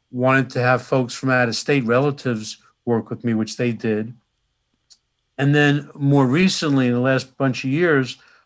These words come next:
uh, I've been going to Florida part-time. I have an office in Fort Myers. So I go down right after Thanksgiving, stay till right after Christmas, come back up north till June, uh, till January twentieth to work with clients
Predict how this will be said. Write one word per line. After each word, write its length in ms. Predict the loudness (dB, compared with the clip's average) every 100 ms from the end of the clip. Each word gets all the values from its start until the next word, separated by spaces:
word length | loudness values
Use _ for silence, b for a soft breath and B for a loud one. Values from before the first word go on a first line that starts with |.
| b
uh, 60 | 0
I've 180 | 2 2
been 100 | 2
going 160 | 2
to 60 | 0
Florida 400 | -2 2 4 4
part-time. 680 | 0 -2 -2 -4 -8 -8 -12 _ b _ -8
I 40 |
have 60 | -2
an 60 |
office 340 | 0 0 -4 -6
in 100 | -6
Fort 360 | -6 -6 -4
Myers. 460 | 0 2 2 0 -6 b b b
So 160 | -4 -2
I 60 |
go 160 | 0 -2
down 320 | 0 0 2
right 200 | 2 2
after 340 | 0 -2 -4 -8
Thanksgiving, 840 | -4 -4 -6 -4 -4 -2 -4 -6 b b
stay 280 | -10 -2 0
till 100 | 2
right 240 | 2 2
after 280 | 0 -2 -6
Christmas, 560 | -4 -4 -4 -6 -8 -10 b b _
come 220 | 0 4
back 260 | 4 4 0
up 160 | -2
north 580 | 0 2 4 2 0 -12 b b b _ _ _ _
till 220 | -2 -2
June, 500 | -2 0 2 2 -2 -2
uh, 160 | -2
till 180 | -2 -6
January 540 | -4 -2 -2 0 -2
twentieth 440 | -2 -4 -2 -2 -4
to 80 | -4
work 240 | -2 -2
with 120 | -6 -8
clients 580 | -6 -4 -4 -6 -12